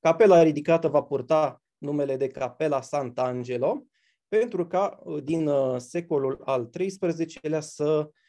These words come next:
uh, să poarte numele de Castel Sant'Angelo sau Castelul Sfântului Înger. Bun, tot din această perioadă, uh,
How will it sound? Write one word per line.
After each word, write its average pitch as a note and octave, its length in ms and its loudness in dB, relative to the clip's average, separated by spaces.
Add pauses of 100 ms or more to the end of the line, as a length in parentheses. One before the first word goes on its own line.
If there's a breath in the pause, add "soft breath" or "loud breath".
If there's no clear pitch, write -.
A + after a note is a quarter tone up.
(180)
uh, B2+ 1000 -4
să B2 200 -10
poarte D#3+ 400 -2
numele D3 360 -2
de D3 280 -2 (260)
Castel F#3 520 -2
Sant'Angelo B2 680 -4
sau E3 380 -10
Castelul D#3 460 -2
Sfântului C3 720 -4
Înger. A#2+ 400 -4 (680)
Bun, C3+ 320 4
tot G3 140 6
din E3+ 140 6
această D3 380 2
perioadă, G#3 640 2 (460)
uh, D#3+ 960 6